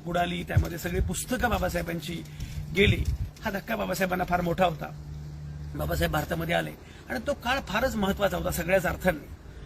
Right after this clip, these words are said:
पहिलं महायुद्ध संपलेलं होतं आणि पहिलं महायुद्ध संपल्यानंतर बऱ्यापैकी सगळे संदर्भ बदललेले होते. महात्मा गांधी राजकीय पटलावर आलेले होते. बाबासाहेबांनी तेव्हा त्याच कालावधीमध्ये मूकनायक नावाचं,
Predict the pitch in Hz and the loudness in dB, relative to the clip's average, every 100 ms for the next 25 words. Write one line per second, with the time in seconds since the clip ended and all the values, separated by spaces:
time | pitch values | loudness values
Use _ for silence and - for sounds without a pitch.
0 | - - 185 220 214 190 190 151 170 165 | -6 2 4 4 6 4 4 0 -2 -4
1 | - - - - 175 175 208 190 151 - | -8 -12 -12 -4 -2 0 2 2 0 -4
2 | - - - - - - 214 240 196 202 | -6 -6 -8 -8 -8 -6 -4 -2 2 4
3 | 262 233 233 208 214 202 202 190 196 190 | 6 4 2 0 2 4 4 2 0 0
4 | 170 175 185 190 190 180 185 185 180 185 | 2 2 2 0 -2 -2 -2 0 2 2
5 | 185 180 180 190 190 170 - - - - | 2 4 4 4 2 0 -2 -2 -2 0
6 | - - - - 185 214 196 185 196 185 | 2 2 4 6 6 6 4 4 4 4
7 | 175 190 196 190 160 175 175 175 - - | 4 0 2 6 8 6 4 0 -6 -10
8 | - 151 185 208 180 - 156 - - - | -4 0 2 2 0 -4 -12 -12 -12 -14
9 | - - - - - - - 170 185 240 | -16 -16 -16 -14 -12 -8 0 2 4 4
10 | 240 233 220 226 202 185 196 190 185 - | 4 4 2 0 2 4 6 6 4 4
11 | 175 175 175 175 180 180 208 226 208 185 | 2 0 0 -2 -2 -2 -2 0 2 2
12 | 185 175 160 156 170 | 2 -2 -4 -4 -4